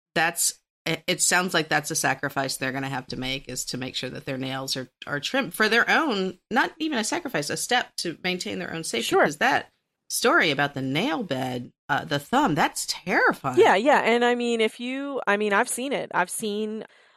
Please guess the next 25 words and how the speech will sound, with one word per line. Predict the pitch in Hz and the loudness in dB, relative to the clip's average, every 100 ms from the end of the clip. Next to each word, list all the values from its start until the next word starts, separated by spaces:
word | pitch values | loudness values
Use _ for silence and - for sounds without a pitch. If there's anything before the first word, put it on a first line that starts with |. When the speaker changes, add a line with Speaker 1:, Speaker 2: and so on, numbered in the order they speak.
| _ | _
Speaker 2:
team | - 190 | -8 -2
members | 196 208 240 285 - | -2 0 0 -2 -6
who | - 202 190 | -10 -6 -2
have | 185 170 160 | 2 2 0
super | - 226 214 | -8 -4 -2
long | 196 180 175 | 0 0 0
nails | 170 175 226 349 - | -2 0 0 -2 -4
and | 190 185 | 0 4
they | |
have | 190 180 | 4 2
gloves | - 175 180 190 | 2 2 2 2
on | 190 208 | 4 4
that | 180 - | 2 2
just | 175 - | -4 -4
do | 175 | -2
not | 170 170 - | 2 2 2
fit, | 185 214 | 4 4
but | 202 | 4
they | 175 | 2
have | 175 165 | 2 2
to | - | 0
put | 214 - | -4 0
those | 165 165 | 0 0
on | 160 185 | -2 -2
because | 190 170 185 175 160 | -2 2 6 6 4